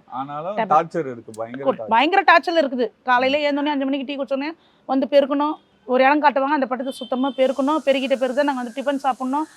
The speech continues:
Speaker 2: அது டிஃபன் சாப்பிட்ட பிறகு என்ன பண்ணுவாங்க, திருப்பி வந்து ஒரு இடம் பெருக்க சொல்லுவாங்க, திருப்பி பெருக்கும்போது சாப்பாடு வரும், சாப்பாடு வந்து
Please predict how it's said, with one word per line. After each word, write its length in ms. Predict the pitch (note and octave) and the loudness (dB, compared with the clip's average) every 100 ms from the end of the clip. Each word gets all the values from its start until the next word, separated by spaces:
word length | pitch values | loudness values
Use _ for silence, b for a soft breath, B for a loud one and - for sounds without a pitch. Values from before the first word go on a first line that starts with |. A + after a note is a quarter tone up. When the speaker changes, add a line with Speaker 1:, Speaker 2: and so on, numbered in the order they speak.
| b b | b b
Speaker 2:
அது 200 | A3+ B3+ B3+ | 2 2 2
டிஃபன் 280 | C4+ D#4 D4 | -2 0 2
சாப்பிட்ட 220 | C#4 C#4 B3+ | 2 2 2
பிறகு 180 | C4+ D#4 | 2 2
என்ன 140 | C#4+ | 0
பண்ணுவாங்க, 320 | C4+ C4+ D4+ - | 0 -2 -2 -2
திருப்பி 280 | D#4 D4+ | -4 -2
வந்து 280 | C#4+ C4+ D4 | -2 0 0
ஒரு 140 | D4 C4+ | 2 2
இடம் 200 | C#4 B3+ | 0 0
பெருக்க 240 | C#4 C#4+ | -2 -2
சொல்லுவாங்க, 460 | C#4+ C4+ C4+ D4 F#4 B B - | -6 -4 -4 -6 -8 B B -6
திருப்பி 180 | D#4+ | -2
பெருக்கும்போது 320 | C#4 C#4 F4 D#4+ | 0 -2 2 4
சாப்பாடு 280 | D4+ D4+ C#4 | 6 8 8
வரும், 260 | C4+ E4 C#4 | 6 4 2
சாப்பாடு 260 | C#4+ D#4 | 4 4
வந்து 220 | D4 C#4+ | 4 0